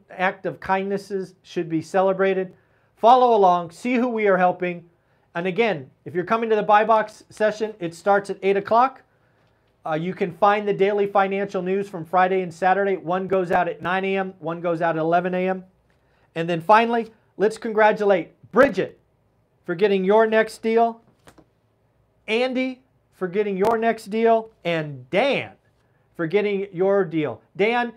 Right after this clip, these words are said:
you've been a part of One Rental at a Time for a while. You have been doing the work every day for a year, and you finally got your deal. I am so proud of you. I'm so happy for you.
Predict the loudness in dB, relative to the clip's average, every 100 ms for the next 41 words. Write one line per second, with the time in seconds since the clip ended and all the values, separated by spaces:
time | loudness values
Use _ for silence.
0 | -12 -8 -4 -2 2 2 2 0 -2 -4
1 | -4 0 0 0 -2 -4 -4 -2 2 4
2 | 2 -2 -6 -4 -2 -2 -2 -4 -4 -2
3 | 0 -2 -6 _ -4 -2 -4 -2 0 0
4 | -4 -4 -4 -4 -6 -2 4 4 4 -2
5 | _ _ _ _ -12 -8 -6 -4 0 0
6 | 0 0 4 4 4 -4 0 0 0 -4
7 | -6 -8 -2 0 2 2 2 2 -6 -8
8 | -10 -8 0 4 4 4 0 -4 -4 -4